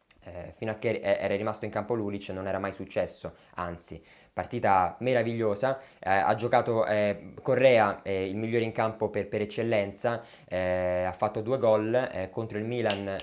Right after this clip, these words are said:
mm, gli scatta, gli scatta la, la luce, gli scatta la scintilla, eh, questa partita dimostra quello che io vi dico da, da mesi, da, eh,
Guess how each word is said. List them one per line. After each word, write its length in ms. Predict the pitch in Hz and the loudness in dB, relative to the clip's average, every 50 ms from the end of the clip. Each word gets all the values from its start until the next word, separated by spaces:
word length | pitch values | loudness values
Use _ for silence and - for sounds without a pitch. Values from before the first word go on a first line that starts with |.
| - - _ - - - | -10 -14 _ -20 -20 -18
mm, 300 | 87 87 87 87 87 87 | -16 -14 -12 -12 -12 -10
gli 80 | 95 101 | -10 -12
scatta, 440 | - - - 123 110 110 - - 107 | -10 -4 2 2 2 2 0 -4 -4
gli 100 | 101 104 | -4 -4
scatta 380 | 104 - - 113 110 - 107 | -6 0 0 0 0 0 0
la, 220 | 98 101 98 95 95 | 0 2 2 2 0
la 160 | 85 92 101 | 0 -2 -2
luce, 340 | 104 135 135 110 - - 98 | -2 -2 -2 -4 -6 -8 -8
gli 100 | 98 98 | -10 -8
scatta 300 | - - 110 104 - 107 | -4 -4 -4 -2 -2 -2
la 100 | 98 98 | -2 -2
scintilla, 720 | 98 - 104 104 104 - 131 120 95 95 95 92 87 - - - - - - - | -4 -4 -8 -8 -6 -6 -6 -4 -4 -4 -4 -6 -6 -6 -12 -20 -20 -20 -20 -14
eh, 140 | - - - | -10 -10 -6
questa 260 | - 110 104 - 104 | -6 -6 -4 -4 -2
partita 500 | 101 104 98 - 131 - 110 101 98 95 95 95 - | -2 -2 -2 -2 -2 0 2 2 0 0 -4 -10 -16
dimostra 560 | - - 175 123 113 120 123 123 - - 107 107 | -16 -14 -8 -4 0 0 0 0 0 -2 -4 -2
quello 200 | 110 110 107 107 | 0 0 0 0
che 80 | 107 | 0
io 140 | 107 117 113 | -2 -2 -2
vi 100 | 98 107 | -4 -4
dico 240 | 104 117 - 110 104 | -6 -4 -2 0 2
da, 340 | 101 98 98 98 95 90 92 | 4 4 4 4 4 2 0
da 200 | - - 98 95 | -6 -2 -2 -2
mesi, 360 | 104 120 120 107 98 - 101 | 0 0 -2 -2 -4 -4 -4
da, 360 | 98 95 95 92 92 92 92 - - - - - | -2 0 2 2 2 0 -2 -8 -18 -20 -20 -20
eh, 720 | - - 90 87 87 87 85 85 85 85 87 82 69 67 | -10 -6 -4 -2 -2 -2 -2 -4 -4 -6 -6 -8 -10 -12